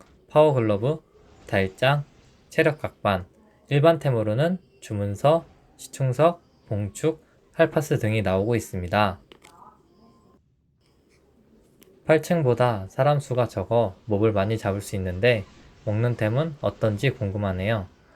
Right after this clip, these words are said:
바로 다섯 시간 사냥 시작해보도록 하겠습니다. 오만의 탑 칠 층 다섯 시간 사냥이 끝이 났는데요.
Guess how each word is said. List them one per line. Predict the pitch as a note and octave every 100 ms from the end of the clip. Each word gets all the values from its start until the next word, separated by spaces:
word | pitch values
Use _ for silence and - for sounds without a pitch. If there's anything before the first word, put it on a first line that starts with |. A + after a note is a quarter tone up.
| _ _
바로 | G2+ G#2+ C3+ B2+
다섯 | G2 G#2+
시간 | - G#2+ G#2
사냥 | G#2 A2+ C#3+ C#3+
시작해보도록 | - C3+ C3+ C3 G#2+ G#2 A2+ C#3 -
하겠습니다. | B2 A#2+ - F#2+ F2 E2+ - _ _ _ _ _ _ _ _ - _ _ _ _ _ _ _ _ _ _ _ _ _ _ _
오만의 | A#2+ B2 B2+ A#2 -
탑 | C3+ C3+ -
칠 | - - E3+
층 | - B2+ C#3 D3+
다섯 | - G#2+ A2+
시간 | - A#2 A#2
사냥이 | A2+ A#2 A2+ A2+
끝이 | D3 C3 C#3
났는데요. | G#2+ G2 G2+ G2 A#2+ A#2